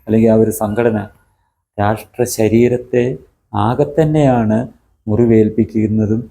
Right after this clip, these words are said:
വേദനിപ്പിക്കുന്നതും. ഇത്തരം കാ-, ഏഹ്, കാര്യങ്ങൾ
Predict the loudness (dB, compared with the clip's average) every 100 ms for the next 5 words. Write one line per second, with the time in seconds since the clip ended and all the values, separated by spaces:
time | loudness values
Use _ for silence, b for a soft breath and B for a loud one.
0 | _ _ 0 2 2 0 -2 -4 -4 -4
1 | -6 -10 -16 _ _ _ _ _ _ _
2 | _ _ _ _ _ _ -20 -20 _ _
3 | -4 -4 0 0 2 0 -4 -8 -4 -2
4 | 0 0 0 0 0 0 2 0 -2